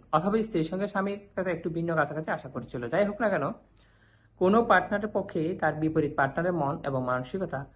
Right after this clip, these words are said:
পুরোপুরি অনুধাবন করা সম্ভব নয়, রাইট? তাই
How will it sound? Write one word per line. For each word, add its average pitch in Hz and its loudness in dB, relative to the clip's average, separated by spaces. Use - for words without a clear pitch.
পুরোপুরি 160 2
অনুধাবন 156 -2
করা 185 2
সম্ভব 139 -6
নয়, 123 -6
রাইট? 117 0
তাই 165 4